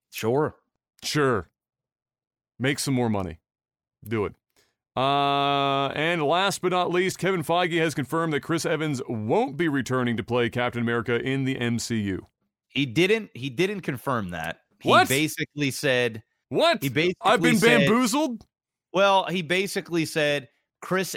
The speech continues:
Speaker 1: Evans
Speaker 2: <laughs> Oh,
Speaker 1: told
Speaker 2: did he?
Speaker 1: you guys," um, I, I'm paraphrasing, but he basically
Speaker 2: Okay.
Speaker 1: said, "Chris Evans pretty much told you guys, um,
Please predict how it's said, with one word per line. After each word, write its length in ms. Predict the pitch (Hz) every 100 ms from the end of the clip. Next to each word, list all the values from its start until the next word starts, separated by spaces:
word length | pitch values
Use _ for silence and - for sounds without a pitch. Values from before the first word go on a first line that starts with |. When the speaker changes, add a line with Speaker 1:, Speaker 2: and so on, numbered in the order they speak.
| -
Speaker 1:
Evans 760 | 160 151 143 131 127 - - _ _ _ _ _ _ -
Speaker 2:
<laughs> 300 | - - -
Oh, 140 | 135 - 147
Speaker 1:
told 280 | 156 170 165
Speaker 2:
did 40 |
he? 60 | 131
Speaker 1:
you 100 | 135
guys," 720 | 127 120 113 113 110 104 - - _ _ _ _ _ _ _
um, 440 | 117 120 113 113 110
I, 120 | 113
I'm 200 | 113 127
paraphrasing, 640 | 107 143 131 127 117 101 101
but 120 | 110
he 60 | 104
basically 340 | 120 113 107
Speaker 2:
Okay. 60 | 87
Speaker 1:
said, 240 | 120 110 - _ _
"Chris 260 | - 175 170
Evans 340 | 156 147 131
pretty 220 | - 147 139
much 240 | 127 -
told 300 | - 127 123
you 80 | 107
guys, 580 | 98 95 90 87 - - _ _ _ _ _ _ _ _ _ 98
um, 680 | 101 98 95 90 87 -